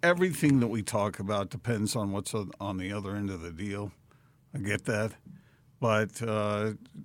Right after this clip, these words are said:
uh, Jordan Clarkson is a scorer off the bench.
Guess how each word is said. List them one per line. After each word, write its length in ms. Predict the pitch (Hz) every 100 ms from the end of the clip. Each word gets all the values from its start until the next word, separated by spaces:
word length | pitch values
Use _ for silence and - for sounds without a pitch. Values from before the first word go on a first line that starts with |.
| -
uh, 100 | - - 69 - 127 -
Jordan 300 | 120 151 131
Clarkson 500 | 113 127 127 127 110
is 180 | 104 101
a 60 | 98
scorer 600 | - - 131 131 117 110
off 200 | 110 -
the 80 | 101
bench. 580 | 95 127 120 98 -